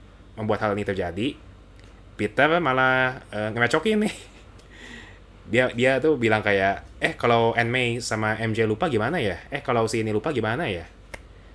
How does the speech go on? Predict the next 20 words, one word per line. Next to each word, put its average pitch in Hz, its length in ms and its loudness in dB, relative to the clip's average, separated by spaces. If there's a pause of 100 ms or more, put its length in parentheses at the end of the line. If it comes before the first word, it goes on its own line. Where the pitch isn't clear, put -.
(600)
Dan 107 280 0
Doctor 101 180 -2
Strange 120 240 -4
udah 101 220 -2
bilang, 110 480 0
"Eh, 123 100 -4
lu 127 140 2
jangan 110 240 0
ganggu 92 160 -8
gua, 110 160 -2
gua 117 220 0
lagi 101 180 -2
fokus 95 400 -6
nih, 135 160 -8
eh, 95 420 -6
nge-cast 95 600 -6
spellnya." 117 400 -2 (380)
Tapi 139 200 0
ya, 101 460 4 (380)
eventually 110 680 2